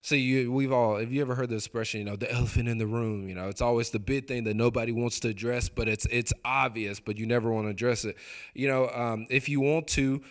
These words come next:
like I said, if you want to change people's minds, you have to talk to their elephants. That's a quote by Pastor Trey Van Camp in his book, The Non-Anxious Pastor. But this one, uh, psychologist said this. He said, "Our brains are divided up into two, t-,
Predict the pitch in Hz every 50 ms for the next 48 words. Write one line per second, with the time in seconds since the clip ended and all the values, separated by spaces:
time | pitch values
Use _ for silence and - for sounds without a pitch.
0 | - - - 117 120 120 120 - 131 123 123 - 123 123 120 127 135 143 143 -
1 | 139 120 - 139 127 127 131 127 110 - 135 113 - 123 120 117 117 117 117 113
2 | 117 110 - 107 104 104 117 113 120 127 - - 113 - - 120 113 113 110 -
3 | 123 110 113 110 - 107 110 110 104 95 - 95 90 - - 104 104 - 107 -
4 | - 117 110 101 90 104 98 98 92 - - - - - - 120 113 110 - 110
5 | 98 - - 110 110 104 92 104 107 107 101 - - 95 92 - - 101 104 107
6 | 104 98 92 - - 110 104 98 - - - - 104 101 104 104 107 104 101 104
7 | 104 104 - - 101 - - - 107 110 110 104 - - 98 90 92 - - -
8 | - - - - - - - 135 135 - 143 127 113 - 123 123 139 143 147 143
9 | 139 135 - 113 113 110 - - 117 110 - 139 135 131 127 117 120 117 - 127
10 | 120 117 123 120 - - 120 - - 127 123 117 - - - - - 127 135 131
11 | 120 117 131 143 160 175 175 175 165 - - 139 139 139 139 127 117 123 123 127
12 | 123 120 120 113 110 123 113 110 104 - - 135 120 110 - 120